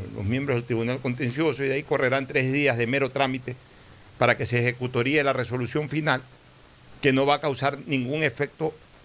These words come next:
variante a la que ya tomó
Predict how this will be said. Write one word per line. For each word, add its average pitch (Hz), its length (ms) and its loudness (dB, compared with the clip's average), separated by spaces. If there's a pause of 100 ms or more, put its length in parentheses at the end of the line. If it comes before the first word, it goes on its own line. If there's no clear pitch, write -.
(100)
variante 156 680 2 (680)
a 117 200 4
la 107 340 0
que 113 120 -2
ya 127 180 2
tomó 131 400 -2